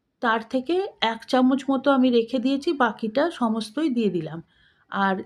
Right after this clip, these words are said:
তারপরে দিয়ে দিচ্ছি জল। জলটা খুব বেশি দেওয়ার দরকার নেই, কারণ আলুটা আগেই সেদ্ধ হয়েছিল। মোটামুটি সামান্য একটু জল দিয়ে একটুখানি ফুটিয়ে নিতে হবে, যাতে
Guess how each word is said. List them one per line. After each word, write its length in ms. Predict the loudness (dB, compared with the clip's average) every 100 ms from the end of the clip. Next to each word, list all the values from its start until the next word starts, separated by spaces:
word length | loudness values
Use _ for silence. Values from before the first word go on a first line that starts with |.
| -6
তারপরে 460 | -4 -2 0 0 2 -2 -8 -6 0
দিয়ে 160 | 2 2
দিচ্ছি 300 | -2 -2 -2 -2 -6 _
জল। 300 | 2 4 2 -6 _ _ _ _ 0
জলটা 480 | 4 4 4 4 2 2 -2
খুব 140 | -2 0
বেশি 200 | 0 0
দেওয়ার 260 | 4 6 6
দরকার 340 | 4 4 2 4
নেই, 120 | 2
কারণ 260 | 2 2 2 4 4
আলুটা 340 | 4 4 4 4
আগেই 240 | 4 2 0
সেদ্ধ 340 | 2 2 2 4
হয়েছিল। 320 | 4 4 -2 -2 -4 _ _ _ -6
মোটামুটি 460 | -2 2 4 2 0
সামান্য 400 | -2 0 2 4 6 4
একটু 140 | 2 2
জল 260 | 4 6 4 2
দিয়ে 200 | 2 2 0 -2 -16 _ _
একটুখানি 520 | -8 -4 -4 2 2 2 0 -8 _
ফুটিয়ে 340 | -2 2 4
নিতে 260 | 4 4 4
হবে, 220 | 4 4 2 2
যাতে 200 | 2